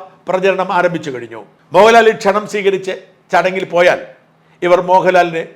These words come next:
വെറുതെ വിടില്ല. വലിയ തോതിൽ മോഹൻലാൽ വിരുദ്ധ പ്രചരണം നടത്തും. മോഹൻലാലിന്റെ സിനിമാ ജീവിതത്തെ പോലും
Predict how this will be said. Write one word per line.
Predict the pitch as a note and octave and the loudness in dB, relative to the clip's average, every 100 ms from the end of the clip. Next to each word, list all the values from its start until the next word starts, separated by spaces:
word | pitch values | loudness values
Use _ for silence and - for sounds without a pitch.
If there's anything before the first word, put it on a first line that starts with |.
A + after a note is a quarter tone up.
| D#3 | -4
വെറുതെ | E3 F3 F3+ | -4 -2 -4
വിടില്ല. | D#3+ C#3 A#2+ G#2 _ _ _ _ _ _ C#3+ | -6 -8 -10 -12 _ _ _ _ _ _ 0
വലിയ | E3+ F#3+ F#3 | 2 2 2
തോതിൽ | F#3 F3+ F3 | -2 -6 -4
മോഹൻലാൽ | F#3 F3+ F#3 F#3 F3 | -2 0 0 0 0
വിരുദ്ധ | F3 F3 E3+ E3 | -4 -2 -4 -4
പ്രചരണം | F3 E3+ F3+ F3+ D#3+ | -6 -4 -4 -4 -6
നടത്തും. | C3 A#2+ G2 _ _ - | -8 -12 -20 _ _ -4
മോഹൻലാലിന്റെ | D#3+ F3+ F3 F3+ - | 0 2 2 -2 -4
സിനിമാ | F3+ G3 G3 | -2 0 -2
ജീവിതത്തെ | F#3+ F#3 F#3 F3+ | -2 -4 -4 -6
പോലും | F3 E3+ | -6 -8